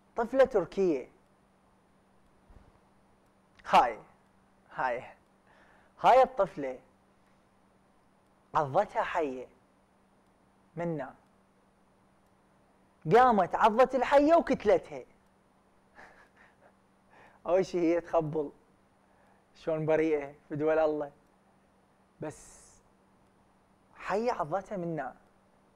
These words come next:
تقوم تعض الحية وتقتلها لأن عضتها. أما هاي من تكبر الطفلة ما حد يقدر ياخذ حقها. تاخذ حقها كامل، مربع تاخذ حقها، ما، ما حد يقدر لها.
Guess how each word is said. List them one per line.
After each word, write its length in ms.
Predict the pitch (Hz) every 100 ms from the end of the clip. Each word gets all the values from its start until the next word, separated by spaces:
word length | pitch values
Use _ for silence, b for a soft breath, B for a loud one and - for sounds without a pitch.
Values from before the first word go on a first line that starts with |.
| -
تقوم 440 | 139 139 226 269
تعض 340 | 226 190 185
الحية 380 | 202 - 262 302
وتقتلها 600 | 339 240 - 240 175 143 - -
لأن 320 | 180 269 320
عضتها. 640 | 233 214 160 214 147 123 - _ _ _ _ _ _ _ _ _ _ _ _ 180
أما 300 | 180 147 165
هاي 100 | 147
من 180 | 165
تكبر 340 | - 180 175 180
الطفلة 540 | 185 202 - 233 320 - _ _ _ _ _ _ _ _ _ - - _ _ b b b _
ما 100 | 226
حد 280 | 220 - 175
يقدر 320 | 180 214 233
ياخذ 300 | 220 214 220
حقها. 440 | - 196 - 139 120 _ _ _ _ b b _
تاخذ 260 | 196 196 196
حقها 360 | - 220 208
كامل، 540 | 185 233 240 247 233 202 - - b b
مربع 480 | 175 196 220 226 190
تاخذ 320 | - 156 135
حقها، 360 | - 147 - 131
ما، 200 | 160 214
ما 100 | 226
حد 200 | 240 202
يقدر 260 | 156 170
لها. 180 | 202 -